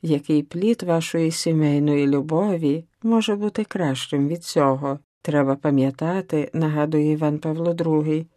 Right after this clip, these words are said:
що коли батьки не живуть євангельськими цінностями, то важко очікувати, щоб молода людина змогла почути голос покликання,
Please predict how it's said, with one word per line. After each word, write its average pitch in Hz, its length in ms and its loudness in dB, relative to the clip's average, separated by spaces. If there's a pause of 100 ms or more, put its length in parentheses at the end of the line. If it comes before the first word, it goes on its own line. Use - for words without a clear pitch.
(140)
що - 300 -4
коли 165 280 2
батьки 175 420 0
не 170 220 2
живуть 165 420 0
євангельськими 156 840 0
цінностями, 147 960 0 (280)
то 165 140 4
важко 156 360 0
очікувати, 151 840 0
щоб 160 260 -4
молода 151 460 0
людина 160 500 0
змогла 156 420 -2
почути 156 440 -4
голос 143 400 -2
покликання, 151 1000 -2